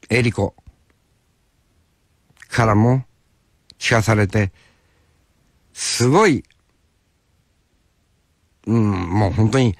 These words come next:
新鮮に感じて、いっぺんにフォークソングの虜になりました。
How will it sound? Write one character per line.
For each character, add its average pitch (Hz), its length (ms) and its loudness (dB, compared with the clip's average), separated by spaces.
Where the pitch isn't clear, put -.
新 196 440 2
鮮 202 360 4
に 165 160 0
感 127 260 -2
じ 113 160 -4
て、 139 240 -2
い 147 80 -2
っ 143 120 -4
ぺ 202 160 2
ん 170 40 4
に 117 200 0
フ 123 60 -2
ォ - 20 -4
ー - 20 -2
ク - 60 -10
ソ 110 120 0
ン 101 60 2
グ 98 40 0
の 117 240 -2
虜 127 340 0
に 120 80 2
な 117 120 2
り 107 80 2
ま 104 120 2
し - 100 -6
た。 80 180 -6